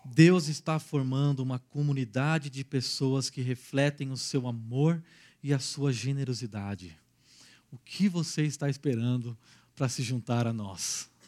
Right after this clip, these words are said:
O que você está esperando para fazer parte da comunidade que Jesus está formando na terra? Jesus ressuscitou.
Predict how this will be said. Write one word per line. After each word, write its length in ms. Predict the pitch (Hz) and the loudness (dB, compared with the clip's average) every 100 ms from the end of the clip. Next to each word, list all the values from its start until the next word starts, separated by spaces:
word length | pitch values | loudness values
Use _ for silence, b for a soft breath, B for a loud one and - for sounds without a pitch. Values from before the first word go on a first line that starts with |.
| _ _ _ _ _ B B B B B B - | _ _ _ _ _ B B B B B B -18
O 60 | |
que 260 | - - 190 | -6 2 4
você 320 | 165 - 165 | 4 2 2
está 320 | 160 - 143 | 2 0 0
esperando 720 | 139 - 139 120 123 113 101 - B B - | 0 0 -2 0 -2 -4 -10 -18 B B -8
para 120 | 135 | -4
fazer 320 | 139 120 131 | -2 0 -2
parte 420 | - 123 123 123 | 2 2 2 -2
da 80 | 120 | -6
comunidade 920 | 123 127 120 104 117 127 131 123 135 B B | -4 -4 -4 0 2 2 0 -4 -12 B B
que 100 | - | -6
Jesus 460 | 113 123 107 127 120 | 0 0 0 -2 -2
está 200 | - 123 | -6 -6
formando 560 | - 117 110 113 110 | -4 -4 -2 -2 -2
na 140 | 110 107 | -6 -8
terra? 580 | - 98 82 85 - _ _ _ _ _ _ _ _ _ _ _ _ _ _ _ _ _ _ _ 165 127 b b _ _ B B B B B B B B | -6 -6 -6 -12 -18 _ _ _ _ _ _ _ _ _ _ _ _ _ _ _ _ _ _ _ -20 -20 b b _ _ B B B B B B B B
Jesus 540 | - 127 147 120 175 131 | 0 4 4 6 4 2
ressuscitou. 640 | - - 131 - 113 107 | -4 -6 -8 -8 -12 -12